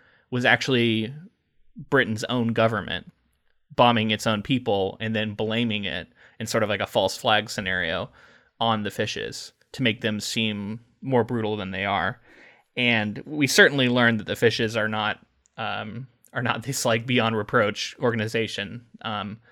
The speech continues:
but that's really scary, man. And that's, that's the kind of shit that, like, if that ever starts ha-, happening, and maybe it has, I don't know, but, you know, to not go down the conspiracy wormhole, let's just say that it's not happening right now. Um,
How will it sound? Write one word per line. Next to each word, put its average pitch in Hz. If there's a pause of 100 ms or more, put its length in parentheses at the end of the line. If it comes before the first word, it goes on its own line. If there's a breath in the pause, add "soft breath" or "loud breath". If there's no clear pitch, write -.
(380 soft breath)
but 160
that's 196
really 202
scary, 123
man. 104
And 113
that's, 147
that's 156
the 208
kind 165
of 123
shit 120
that, 107
like, 110
if 120
that 135
ever 147
starts 127
ha-, -
happening, 110 (600)
and 110
maybe 117
it 101
has, 110
I 107
don't 110
know, 107
but, 107 (420 soft breath)
you 120
know, 110
to 139
not 139
go 147
down 135
the 123
conspiracy 127
wormhole, 117
let's 120
just 131
say 127
that 123
it's 123
not 135
happening 113
right 110
now. 110 (420 loud breath)
Um, 110